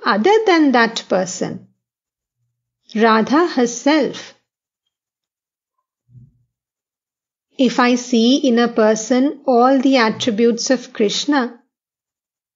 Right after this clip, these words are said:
then I shall conclude that I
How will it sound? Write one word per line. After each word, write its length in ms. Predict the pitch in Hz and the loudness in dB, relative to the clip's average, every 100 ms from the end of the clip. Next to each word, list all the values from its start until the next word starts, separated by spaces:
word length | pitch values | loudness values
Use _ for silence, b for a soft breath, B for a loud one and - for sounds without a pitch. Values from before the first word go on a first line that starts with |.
| _ _ _ - | _ _ _ -4
then 180 | 330 349 | 2 4
I 200 | 330 320 | 4 2
shall 420 | 311 285 254 320 | 2 2 2 0
conclude 840 | 311 247 233 247 - 403 294 294 - _ _ _ _ _ _ _ _ _ - | 0 -2 -2 -4 -2 2 2 -2 -8 _ _ _ _ _ _ _ _ _ -4
that 200 | 240 - - - | -2 -2 -10 -4
I 500 | 240 220 233 330 | 0 2 2 0